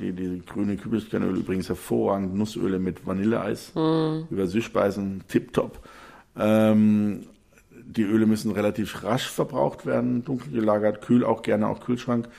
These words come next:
Speaker 1: Ähm, die werden schnell ranzig, wenn's gute Öle sind.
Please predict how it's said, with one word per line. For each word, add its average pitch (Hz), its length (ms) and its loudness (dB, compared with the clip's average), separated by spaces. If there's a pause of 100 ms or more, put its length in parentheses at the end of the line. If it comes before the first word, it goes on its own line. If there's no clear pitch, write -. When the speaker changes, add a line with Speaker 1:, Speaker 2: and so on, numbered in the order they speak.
(400)
Speaker 1:
Ähm, 104 760 0
die 98 80 -8
werden 101 180 0
schnell 123 280 4
ranzig, 143 560 0 (300)
wenn's 117 300 0
gute 143 220 -2
Öle 135 300 2
sind. 127 320 4